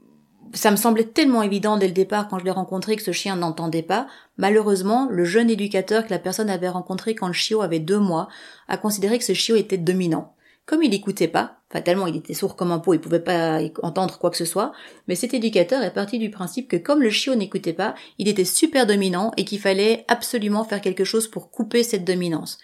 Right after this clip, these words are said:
Et donc, comme il n'entendait pas et qu'il ne réagissait même pas au bidon qui tombait à côté de lui, il a commencé à taper sur la tête du chien avec un bidon, au point que le chien s'est retrouvé avec une bosse sur la tête.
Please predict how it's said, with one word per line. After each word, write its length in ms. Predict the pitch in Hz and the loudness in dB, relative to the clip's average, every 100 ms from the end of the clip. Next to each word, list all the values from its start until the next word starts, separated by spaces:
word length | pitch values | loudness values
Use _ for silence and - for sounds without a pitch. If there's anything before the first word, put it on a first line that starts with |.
| - - - - | -20 -20 -20 0
Et 60 | 190 | 4
donc, 200 | 185 165 | 4 4
comme 180 | 220 220 | 4 4
il 60 | |
n'entendait 340 | 190 185 175 175 | 2 2 2 4
pas 160 | 214 | 2
et 40 | 202 | 2
qu'il 120 | 180 | 0
ne 40 | |
réagissait 380 | 170 160 175 165 | 0 0 0 0
même 380 | 170 214 220 202 | 2 2 2 2
pas 180 | 214 185 | 2 2
au 100 | 160 | 2
bidon 280 | 175 185 | 0 -4
qui 320 | 180 - - 190 | -4 -6 -6 -4
tombait 220 | 180 185 | -2 -2
à 20 | |
côté 260 | 180 170 165 | -2 -2 -2
de 40 | |
lui, 140 | 208 226 | -2 -2
il 100 | 180 | -2
a 60 | |
commencé 320 | 180 185 190 226 | -2 -4 -4 -4
à 40 | |
taper 300 | 220 220 233 | -2 -2 -2
sur 140 | 220 | -2
la 100 | 175 | -4
tête 220 | 175 208 190 | -4 -6 -6
du 100 | 185 | -6
chien 160 | 202 | -4
avec 160 | 196 185 | -4 -4
un 80 | 175 | -4
bidon, 320 | 180 180 208 - - - | -4 -4 -8 -14 -18 -2
au 100 | 190 | 0
point 200 | 190 233 | 2 0
que 80 | 233 | 0
le 40 | |
chien 140 | 196 233 | -2 -2
s'est 120 | 202 | -2
retrouvé 180 | 196 180 | -2 -2
avec 100 | 175 | -2
une 140 | 165 | -2
bosse 280 | 165 208 208 | 2 0 0
sur 140 | 196 | -2
la 140 | 170 165 | -4 -2
tête. 280 | 170 160 | -4 -6